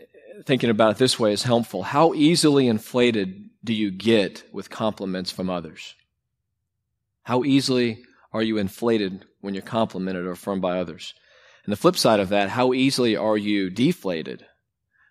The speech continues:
when you're criticized by others? Do you pursue self-commendation? In other words,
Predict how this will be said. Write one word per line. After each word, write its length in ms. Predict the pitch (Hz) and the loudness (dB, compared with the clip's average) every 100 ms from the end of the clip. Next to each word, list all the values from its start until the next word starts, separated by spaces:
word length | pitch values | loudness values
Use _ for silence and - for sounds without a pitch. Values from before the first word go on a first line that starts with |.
| _ | _
when 120 | 101 | -10
you're 60 | 98 | -8
criticized 840 | - 131 110 92 80 71 - - _ _ _ | 0 0 0 -4 -6 -8 -14 -18 _ _ _
by 180 | - 87 | -8 -6
others? 420 | 82 73 - - _ _ _ _ _ _ _ _ _ _ _ _ _ _ _ _ _ _ _ _ | -6 -12 -16 -20 _ _ _ _ _ _ _ _ _ _ _ _ _ _ _ _ _ _ _ _
Do 60 | - | 0
you 80 | 113 | 0
pursue 380 | - 110 147 139 | 0 0 2 4
self-commendation? 1000 | - 127 - 127 123 113 110 110 110 92 | 6 4 4 2 2 4 4 4 2 2
In 80 | |
other 200 | 110 120 | 4 6
words, 560 | 107 101 95 87 - - | 4 2 0 -2 -8 -10